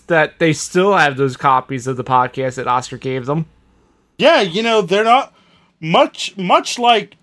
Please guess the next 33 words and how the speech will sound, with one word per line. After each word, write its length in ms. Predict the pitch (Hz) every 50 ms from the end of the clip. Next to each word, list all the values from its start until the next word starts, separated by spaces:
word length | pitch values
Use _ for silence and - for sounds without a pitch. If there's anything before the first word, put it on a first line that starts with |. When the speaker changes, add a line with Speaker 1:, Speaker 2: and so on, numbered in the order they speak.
| _ _ -
Speaker 2:
much 380 | 214 196 220 294 320 - - 262
like 260 | 233 220 214 - - 190
our 160 | 196 190 185
dearly 360 | 156 - 170 185 196 202 202 175
departed 540 | - 170 - - 180 180 180 160 151 139
brother 300 | - 165 170 160 151 147
Charlie 360 | 127 - - 175 156 156 131 123
Daniels 380 | 139 151 151 151 147 131 -
would 140 | 123 117 -
say, 400 | - - 139 120 107 104 107 - _ _ _ _ _ _
"Nine 260 | 135 147 190 285 359 330
eleven 320 | 254 233 233 202 196 190
ain't 160 | 196 202 185
going 260 | 170 196 196 180 170
away." 400 | 139 123 120 131 131 - 78 78 _ _ _ _ _ _ _ _ _ _ _ _ _ _ _ _ _ _ _ _ _ _ _ -
Speaker 1:
Well, 160 | 170 165 175
at, 80 | 175 -
at 120 | 185 185 170
least 280 | 185 254 285 - -
Katie 320 | - - 160 180 175 170 127
got 200 | 131 127 123 120
on 120 | 120 120
the 60 | 120
plane. 300 | 110 - - 123 127 123
I, 160 | 123 131 151 147 -
they, 140 | - 156 160
they 180 | 156 147 185 185
stopped 300 | - - 165 160 143 147
me 140 | 151 156 143
right 320 | 131 120 123 127 127 123
at 200 | 127 110 _ _
the 220 | - 120 117 113 113
gate. 380 | - 123 123 127 131 - _